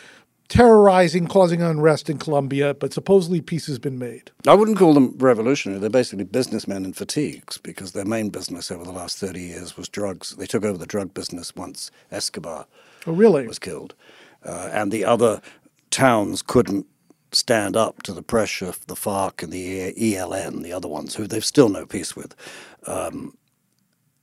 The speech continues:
Speaker 2: and kidnapping and, and drug exportation was their main business for the last thirty years. The president that we, that we have, Santos,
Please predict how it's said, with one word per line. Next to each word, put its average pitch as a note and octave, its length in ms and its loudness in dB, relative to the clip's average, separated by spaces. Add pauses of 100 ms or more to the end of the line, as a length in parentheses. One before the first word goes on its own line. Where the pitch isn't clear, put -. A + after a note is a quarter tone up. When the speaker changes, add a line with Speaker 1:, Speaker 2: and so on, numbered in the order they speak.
(320)
Speaker 2:
and A2+ 500 0 (1200)
kidnapping C3+ 540 6
and, B2 220 0
and A#2+ 300 -4 (120)
drug D3+ 400 0
exportation F#2 640 -12
was F2 120 -18
their G2 140 -8
main G2+ 480 -6
business G#2 420 -6
for - 160 -14
the F#2 80 -12
last F#2 300 -10
thirty D#2+ 260 -14
years. F2+ 440 -6
The G2 80 -14
president A#2 560 -2
that F#2+ 100 -12
we, F#2+ 260 -14
that G2+ 160 -12
we F#2 160 -12
have, G2+ 640 -8
Santos, G#2+ 800 -6